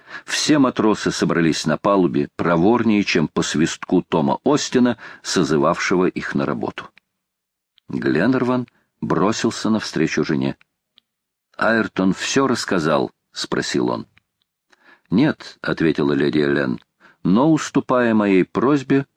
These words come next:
он хочет говорить с вами». «Ах, дорогая Элен, так вы, значит, добились своего?» «Хочу надеяться, Эдуард. Вы что-нибудь обещали ему от моего имени?» «Я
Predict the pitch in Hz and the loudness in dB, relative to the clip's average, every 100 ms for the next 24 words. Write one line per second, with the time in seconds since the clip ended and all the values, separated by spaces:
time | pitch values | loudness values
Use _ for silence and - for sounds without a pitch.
0 | _ _ - 80 87 - 127 - 120 92 | _ _ -4 0 0 0 0 0 -2 0
1 | 82 78 87 - - 65 - - - _ | 0 0 -2 -4 -2 -2 -2 -6 -16 _
2 | _ _ _ _ _ _ _ _ _ _ | _ _ _ _ _ _ _ _ _ _
3 | _ _ - 120 113 92 90 71 85 78 | _ _ -4 -2 -2 -2 -2 0 0 0
4 | 73 87 76 - _ _ _ _ _ - | 0 2 0 -4 _ _ _ _ _ -6
5 | 73 - 104 85 101 104 107 92 - - | -4 0 0 2 0 0 -2 -2 -6 -10
6 | 73 95 90 127 113 95 - - 87 85 | -2 -2 2 4 4 2 0 0 2 4
7 | 80 82 - _ _ _ _ _ _ _ | 4 2 -2 _ _ _ _ _ _ _
8 | _ _ - 80 - - 110 107 139 113 | _ _ -8 -4 -2 0 2 2 2 2
9 | - - 62 - 64 64 - - - _ | 0 -2 -2 -2 -2 -4 -6 -14 -20 _
10 | _ _ _ _ _ - - 78 101 104 | _ _ _ _ _ -16 -4 0 2 2
11 | 101 95 104 95 87 - 101 101 101 101 | 2 2 2 2 0 0 0 2 2 4
12 | 107 - 87 92 85 78 78 78 104 123 | 2 0 -2 0 2 4 4 4 2 0
13 | - _ _ _ _ _ _ _ _ - | -6 _ _ _ _ _ _ _ _ -6
14 | 60 87 127 147 | -2 0 2 0